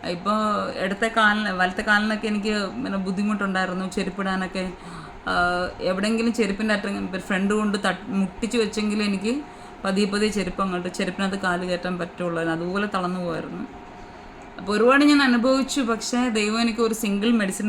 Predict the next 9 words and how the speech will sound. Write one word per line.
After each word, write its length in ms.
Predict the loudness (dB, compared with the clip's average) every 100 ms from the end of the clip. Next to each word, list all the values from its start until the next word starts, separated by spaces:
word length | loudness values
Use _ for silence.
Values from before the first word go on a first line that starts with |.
| 0
പോലും 160 | 0 -2
ഇല്ലാതെ, 320 | -2 -2 -4 -8 -10 -16 -16 -18 -18 -18 -18 -18 -18 -18 -18 -18 -14 -8
ആ, 60 | -4 -2 -2 -4 -6 -10 -14 -18 -6 -2
എനിക്ക് 180 | -2 0
സൗഖ്യം 340 | -2 -2 -2 -4
തന്നു. 260 | -4 -6 -8 -12 -16 -18 -18 -18 -18 -18 -18 -18 -18 -18 -18 -18 -18 -18 -18 -18 -10 -2
അങ്ങനെ 200 | 0 2
ഇരുന്നപ്പോഴാണ് 560 | 4 2 2 0 0 0 -4 -8 -4
എൻ്റെ 120 | -2